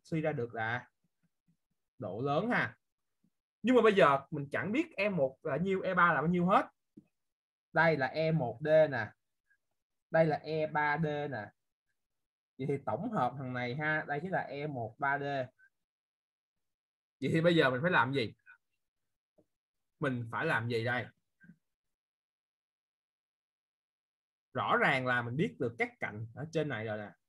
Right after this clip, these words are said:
Đúng không? Biết được các cạnh ở trên này. Một xăng, ba xăng. Nghĩa là mình phải tìm được cái mối quan hệ giữa những cái tam giác nhỏ dưới này. Đúng không? Những cái tam giác nhỏ nhỏ dưới này nè. Và cái hình ở bự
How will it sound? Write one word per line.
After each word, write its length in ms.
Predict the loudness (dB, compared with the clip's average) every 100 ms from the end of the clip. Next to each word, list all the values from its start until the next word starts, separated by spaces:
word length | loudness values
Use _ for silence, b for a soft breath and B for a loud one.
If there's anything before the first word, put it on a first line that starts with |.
| _ _ _ _ _
Đúng 120 | -2
không? 180 | 0 -2 -4
Biết 120 | -6
được 160 | -6 -6
các 140 | -8 -8
cạnh 180 | -12
ở 100 | -10 -6
trên 120 | -6
này. 180 | -6 -10 -18 _ -10
Một 180 | -10 -8
xăng, 340 | -8 -6 -6
ba 180 | -6 -6
xăng. 260 | -8 -12 -14 _ _ _ _ _ _ -8
Nghĩa 260 | -2 0
là 180 | 0 0
mình 200 | -2 -4
phải 160 | -6 -4 4
tìm 300 | 4 4 0
được 120 | -2
cái 100 | -2
mối 120 | -2
quan 200 | 0 -2
hệ 260 | -2 -4 -4
giữa 440 | -4 -4 0 0 -2 _ _ _ _ _ _ _ -10
những 240 | -6 -6
cái 80 | -4
tam 180 | -4 -2
giác 200 | -4 -4
nhỏ 320 | -6 -4 -4
dưới 80 | -4
này. 240 | -4 -4 -6 _ _ _ _ _ _ _ _ _
Đúng 120 | -4
không? 220 | 0 0 -2
Những 100 | -6
cái 80 | -6
tam 180 | -6
giác 160 | -6 -6
nhỏ 120 | -8
nhỏ 300 | -8 -8 -6
dưới 140 | -6 -6
này 140 | -6
nè. 140 | -8 -12 _ _ _ _ _ _ _ _ _ _ -4
Và 420 | 0 0 -2 -4
cái 160 | -4 -2
hình 300 | -2 -4 -6
ở 180 | -8 -10 -8
bự 220 | -8 -8